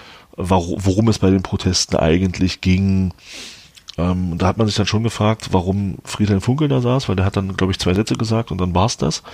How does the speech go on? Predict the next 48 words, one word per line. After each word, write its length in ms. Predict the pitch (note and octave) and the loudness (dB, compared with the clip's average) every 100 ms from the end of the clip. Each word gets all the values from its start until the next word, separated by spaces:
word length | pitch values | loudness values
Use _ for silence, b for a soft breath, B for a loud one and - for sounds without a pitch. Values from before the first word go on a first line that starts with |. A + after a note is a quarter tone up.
| B B B B B | B B B B B
Und 120 | - | -4
ich 60 | F#2+ | -2
muss 140 | G2+ | 0
sagen, 420 | F#2+ F2+ A2+ B2+ - - - _ _ | 2 4 2 -2 -8 -20 -20 _ _
die 460 | - - - F#2 | -18 -16 -10 -8
Diskussion 500 | F2 F#2 - F#2+ G2+ | -6 -4 -2 0 2
ging 120 | A2 A2 | 0 0
dann 100 | G#2 | 2
nachher 220 | G2+ F#2+ | 2 2
wirklich 240 | F#2+ G#2+ | 2 0
nur 160 | F#2+ G2+ | 0 0
noch 240 | A#2 A2+ | -2 -4
zwischen 380 | - - G2+ G#2+ | -6 -4 -2 0
Moderatorin 760 | G2 F#2+ F#2 - G#2 A2+ B2 | 2 2 0 0 0 0 -4
und 220 | A#2+ F#2+ G2 | -4 -6 -4
Fanvertretern. 720 | F#2+ - - - E2+ E2+ E2+ B B - | -4 -4 -6 -4 -6 -8 -10 B B -2
Am 140 | F2+ | 0
Ende 260 | D#2 G#2+ A2+ | 2 2 4
war 100 | F#2+ | 4
das 160 | G2+ G2 | 2 0
wirklich, 280 | G2 G#2+ | -2 -2
die 80 | - | 2
letzten 380 | F#2+ G#2 - G#2+ B B B B B B | 0 0 -4 -6 B B B B B B
Minuten 440 | F#2+ G2+ G#2+ A#2 | 0 2 2 2
war 120 | F#2+ F#2+ | 2 2
das 160 | F#2+ | 2
wirklich 240 | F#2+ G#2+ F#2+ | -2 -4 -2
nur 100 | G2 | 0
noch, 140 | G2+ | 0
und 120 | F2 | -2
sie 120 | E2+ | 0
hat 100 | F#2+ | 0
dann 140 | G#2 G2+ | 0 0
auch 180 | - - | -2 -2
gut 140 | A2 | 0
nachgefragt. 600 | G#2 D3 - - C#3 C#3 | 0 0 -2 -2 -4 -2
Ich 80 | - | -2
fand 180 | A2 F#2+ | -2 -2
auch, 80 | |
sie 120 | G2 G2+ | -4 -2
war 100 | F#2+ | -2
gut 160 | F#2+ | -2
vorbereitet, 600 | - A2+ D3 D3+ D3+ E3 B B B B B B B B | -2 -2 0 -2 -4 -8 B B B B B B B B
weil 120 | F#2+ | 0
da 120 | F#2+ F#2+ | 0 2
schon 200 | A#2+ A#2+ | 0 -2
auch 240 | G2+ - | -4 -6
kritische 420 | - B2 B2 B2 | -4 -2 0 -2